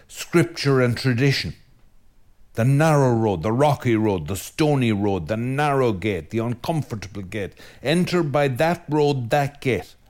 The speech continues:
and no other. The gate to hell is wide, commodious,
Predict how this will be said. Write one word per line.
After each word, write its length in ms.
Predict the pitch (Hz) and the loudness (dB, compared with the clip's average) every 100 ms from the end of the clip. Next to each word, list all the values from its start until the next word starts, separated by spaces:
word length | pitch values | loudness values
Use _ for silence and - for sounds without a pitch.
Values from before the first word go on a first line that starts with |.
| - | -6
and 220 | 107 101 | -4 -2
no 220 | 107 98 | -4 -6
other. 160 | 85 - - _ _ - _ _ _ - - _ - _ - - - - - - - - - - - | -10 -14 -20 _ _ -20 _ _ _ -20 -20 _ -20 _ -20 -20 -20 -20 -20 -20 -20 -20 -20 -20 -10
The 100 | 110 | -6
gate 240 | 98 110 - | -2 -2 -2
to 120 | 104 | -2
hell 260 | 101 107 | 0 0
is 160 | 98 85 | -2 -4
wide, 540 | 85 92 101 95 78 - - - - - - - - - - - | -6 -2 -2 -2 -6 -12 -20 -20 -20 -20 -20 -20 -20 -20 -20 -8
commodious, 720 | - 120 123 107 90 - - | -2 0 0 -2 -6 -12 -20